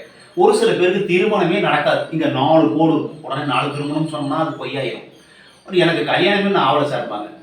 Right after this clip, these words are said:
இன்னும் ஒரு விஷயம் என்னன்னு தெரியுமா, இந்த மேட்டுல இப்ப இந்த இறுதி ரேகை இருக்கு இல்லையா, இறுதி ரேகை பக்கத்திலேயே ஒரு கோடு வருது சார். அப்ப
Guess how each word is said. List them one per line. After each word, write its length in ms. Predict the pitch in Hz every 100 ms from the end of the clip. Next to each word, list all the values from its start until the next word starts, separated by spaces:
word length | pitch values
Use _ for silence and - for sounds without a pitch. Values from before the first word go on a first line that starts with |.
| - -
இன்னும் 240 | 185 202
ஒரு 160 | 160 139
விஷயம் 340 | - 196 160
என்னன்னு 160 | 135 131
தெரியுமா, 520 | 127 139 143 - - - _
இந்த 280 | 123 131 135 131 143 139 -
மேட்டுல 380 | - - 113 113 - - 214 - - _ - _ _ _ _ _ _ - - 143
இப்ப 440 | 143 - - 160
இந்த 120 | 143 139
இறுதி 280 | 160 160
ரேகை 180 | 156 143
இருக்கு 260 | 139 139 151
இல்லையா, 300 | 170 131 - 139
இறுதி 380 | 175 208 175
ரேகை 320 | 120 127 147 160 135
பக்கத்திலேயே 640 | 135 - 160 147 131 139
ஒரு 280 | 151 135 131
கோடு 240 | 120 120
வருது 260 | 120 113 113
சார். 180 | 110 - - _ _ _ _
அப்ப 300 | 135 135 -